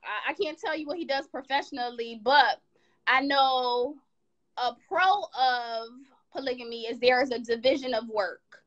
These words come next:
I know when I come home from a long day, I don't necessarily wanna do the dishes. I don't wanna do laundry. I don't wanna have to sweep and mop. But if I had a sister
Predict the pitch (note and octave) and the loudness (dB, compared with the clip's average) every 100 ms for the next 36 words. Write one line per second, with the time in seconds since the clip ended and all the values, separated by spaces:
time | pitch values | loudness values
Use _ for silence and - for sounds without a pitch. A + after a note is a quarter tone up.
0 | _ _ _ _ - D4+ F#4 F4 D#4+ C#4+ | _ _ _ _ 0 4 8 8 6 0
1 | B3 C4 F#4 - F#4+ F#4+ G4 E4 D#4+ D#4+ | -2 -2 -2 0 -2 0 0 0 -2 -6
2 | D#4+ C#4+ B3+ B3+ C4 C#4+ D#4 B3+ C4 B3+ | -4 -2 -2 0 0 0 -2 -4 -4 -2
3 | C#4 G4 _ _ _ _ _ _ _ _ | -4 -6 _ _ _ _ _ _ _ _
4 | _ _ _ _ _ _ _ _ C4 E4+ | _ _ _ _ _ _ _ _ 2 6
5 | E4+ E4 - F#4 D#4 D4+ D4+ C4 C#4+ D4 | 6 4 -4 -6 0 0 0 -6 -6 -6
6 | C#4+ D4 C#4 _ _ _ B3 C4+ C4+ A#3 | -8 -10 -10 _ _ _ 2 2 2 -6
7 | G#3+ G#3+ G#3+ B3 A#3 _ G#3+ C4 D4 C4+ | -6 -2 0 0 -2 _ 0 2 2 -2
8 | C#4+ C4 A#3 A#3+ B3 A#3 A3 A3 A#3+ A#3 | -2 2 2 0 -2 -2 0 2 0 0
9 | C4 C4+ D#4+ D#4 C4 C4+ - - C4 - | 0 0 0 2 2 2 0 -8 -6 -6
10 | _ C4 C#4+ C#4 C4 C4 B3 B3 - _ | _ -8 -6 -6 0 4 4 2 -4 _
11 | _ - C#4 C4+ E4 C5 E4 C4 - A4+ | _ 0 4 6 4 0 0 -2 -8 -8
12 | C5+ | -4